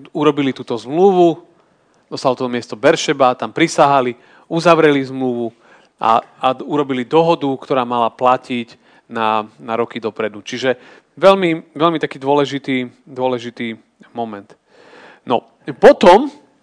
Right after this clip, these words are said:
sa Abimelech a jeho vod-, vojvodca Pichol sa vrátili do Filištíncov, hej, a,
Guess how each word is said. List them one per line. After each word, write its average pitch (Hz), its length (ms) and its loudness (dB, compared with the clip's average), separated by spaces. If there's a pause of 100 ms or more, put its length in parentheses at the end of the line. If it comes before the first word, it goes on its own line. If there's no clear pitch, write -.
(880)
sa 147 240 2
Abimelech 185 380 4
a 160 100 4
jeho 160 80 2
vod-, 175 320 -4
vojvodca 151 680 0
Pichol 151 420 -2 (240)
sa - 160 -14
vrátili 170 640 0 (180)
do 107 80 -12
Filištíncov, 190 880 -4
hej, 131 240 -4 (680)
a, 113 420 4